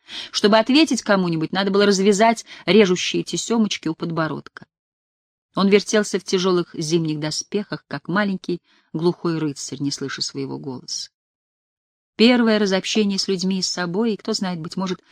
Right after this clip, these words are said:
сладкий предсклеротический шум в крови, пока еще растираемый мохнатым полотенцем седьмого года жизни, воплощались в наушниках, и шестилетнего ватного Бетховена в гамашах, вооруженного глухотой,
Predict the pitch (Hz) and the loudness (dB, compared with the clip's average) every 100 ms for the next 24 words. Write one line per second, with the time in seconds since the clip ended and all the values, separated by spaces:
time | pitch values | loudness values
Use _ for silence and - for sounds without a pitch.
0 | - _ - - 202 240 - 170 - _ | -20 _ -8 0 0 0 -4 -6 -6 _
1 | _ 190 220 - - 196 196 190 - 262 | _ 2 2 0 -4 0 0 -2 -6 -6
2 | 240 233 - - 208 - 196 185 _ - | -4 -6 -6 -8 -6 -4 -4 -6 _ -10
3 | - 180 170 147 131 - _ _ - 147 | -4 -4 -2 -4 -6 -10 _ _ -10 -4
4 | 151 147 - 156 147 - - 156 147 143 | -4 -2 -4 -4 -6 -6 -4 -2 0 2
5 | 143 147 143 165 139 147 143 147 147 147 | 2 0 -2 -4 -4 -6 -6 -6 -6 -6
6 | 139 - 139 147 143 135 135 131 135 135 | -6 -6 -6 -4 -4 -4 -6 -8 -8 -6
7 | 135 131 131 - _ _ _ _ - 147 | -6 -6 -8 -10 _ _ _ _ -12 -8
8 | 147 147 - 143 139 147 143 135 - - | -6 -4 -2 -2 -4 -4 -4 -4 -6 -8
9 | - - _ _ _ - - 156 - 175 | -12 -20 _ _ _ -6 -4 -4 -2 2
10 | 185 202 156 147 151 185 180 - 151 143 | 2 2 -2 -4 2 4 2 -2 -8 -8
11 | 143 - - 202 220 175 139 139 156 156 | -8 -8 0 2 4 2 -2 0 0 0
12 | 143 143 - - 143 143 147 139 131 135 | 0 -4 -10 -12 -8 -4 -2 -2 -2 -6
13 | 135 - 135 - 196 185 | -10 -10 -6 0 0 0